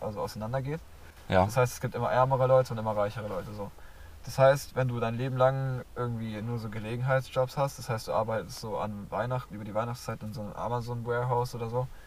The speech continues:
Speaker 2: Ja.
Speaker 1: Und, ähm, sonst machst du so irgendwie, keine Ahnung, Campingplatzwart oder so,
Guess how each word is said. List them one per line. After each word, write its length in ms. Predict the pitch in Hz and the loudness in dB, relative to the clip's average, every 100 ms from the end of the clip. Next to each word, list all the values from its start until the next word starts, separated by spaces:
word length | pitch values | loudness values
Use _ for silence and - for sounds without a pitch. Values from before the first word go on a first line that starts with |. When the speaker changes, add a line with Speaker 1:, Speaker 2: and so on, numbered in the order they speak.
| - 101 | -8 2
Speaker 2:
Ja. 200 | 98 92 | 2 2
Speaker 1:
Und, 360 | 117 120 117 110 - - | 2 2 0 -6 -10 -4
ähm, 540 | 113 113 113 110 110 - - - - - - - | -2 -2 -2 -4 -6 -10 -18 -20 -20 -20 -16 -4
sonst 280 | 123 127 - | 2 2 2
machst 240 | 120 - | 0 -2
du 40 | |
so 200 | 110 117 | -6 -4
irgendwie, 440 | 117 113 110 107 90 - - - - - - - - - | -2 -2 -2 -4 -8 -12 -18 -20 -20 -20 -20 -20 -18 -8
keine 180 | 123 110 | -2 0
Ahnung, 200 | 113 113 | 0 -2
Campingplatzwart 880 | 117 123 135 123 131 123 123 123 131 | -2 -2 0 0 0 0 4 2 4
oder 180 | 127 123 | 2 2
so, 220 | 135 | 0